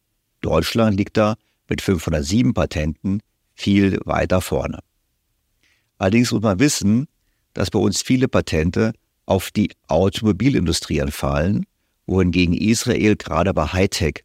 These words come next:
gut aufgestellt ist. Außerdem würde es mich nicht wundern, wenn viele Patente nicht in Israel, sondern in den U S A angemeldet werden, gegeben die konstante Gefahr von Krieg, Terror und Zerstörung.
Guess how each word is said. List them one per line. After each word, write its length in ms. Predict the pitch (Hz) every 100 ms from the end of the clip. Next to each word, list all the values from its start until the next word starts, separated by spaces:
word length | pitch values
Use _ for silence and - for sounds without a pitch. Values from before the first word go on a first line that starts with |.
| _
gut 300 | 104 104 -
aufgestellt 640 | 80 - 90 - - -
ist. 320 | - - - _ _ _ _ _ _ _ _ _ _ _
Außerdem 640 | 73 95 117 127 139 147 - _ _ -
würde 140 | 98 87
es 120 | -
mich 140 | 85
nicht 200 | 80 -
wundern, 540 | 80 95 104 110 123 127 _ _ _
wenn 160 | - 95
viele 240 | - 143
Patente 760 | 131 87 - 78 90 95 113 - _ _ -
nicht 240 | 104 -
in 160 | - 92
Israel, 680 | 113 123 - 60 85 101 104
sondern 260 | - 92 87
in 60 |
den 80 | 71
U 100 | 85
S 140 | 82
A 220 | - 98 -
angemeldet 580 | 87 76 73 - -
werden, 480 | 82 78 82 104 120 _ _ _ _ -
gegeben 440 | 85 87 87 101
die 120 | 92 85
konstante 520 | 78 - - 85 90
Gefahr 600 | 80 - 71 71 92 107 -
von 220 | - 92
Krieg, 420 | - 95 92 - _ -
Terror 500 | 85 73 82 85 -
und 160 | 92
Zerstörung. 540 | - 117 - - -